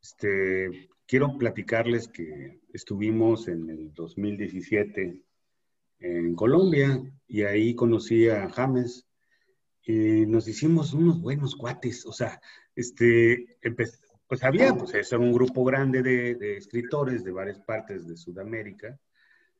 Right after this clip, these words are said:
pero, este, hubo bastante afinidad con James y,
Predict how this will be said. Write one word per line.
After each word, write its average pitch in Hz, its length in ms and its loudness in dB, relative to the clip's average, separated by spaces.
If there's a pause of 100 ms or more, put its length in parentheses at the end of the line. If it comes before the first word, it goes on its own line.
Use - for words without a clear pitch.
(260)
pero, 123 500 0
este, 113 280 -2
hubo 143 240 2
bastante 131 400 -4
afinidad 104 480 -8
con - 180 -18
James 95 580 -14
y, - 160 -20